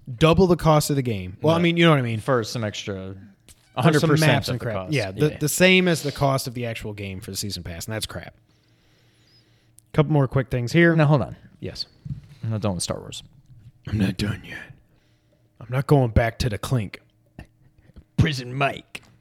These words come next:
Speaker 2: The
Speaker 1: The
Speaker 2: worst part
Speaker 1: Dementors.
Speaker 2: was the, the Dementors.
Speaker 1: Yankees won again.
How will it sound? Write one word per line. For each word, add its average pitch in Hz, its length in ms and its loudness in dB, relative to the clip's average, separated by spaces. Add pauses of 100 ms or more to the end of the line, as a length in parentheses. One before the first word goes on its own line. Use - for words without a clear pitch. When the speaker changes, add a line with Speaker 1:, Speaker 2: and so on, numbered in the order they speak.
(1080)
Speaker 2:
The 117 80 -2
Speaker 1:
The 120 60 0
Speaker 2:
worst 151 300 10
part 165 300 12
Speaker 1:
Dementors. 143 40 8
Speaker 2:
was 139 520 6 (680)
the, 120 180 -2 (320)
the 131 160 4
Dementors. 120 1120 4 (340)
Speaker 1:
Yankees 170 380 -6
won 262 160 -2
again. 330 640 0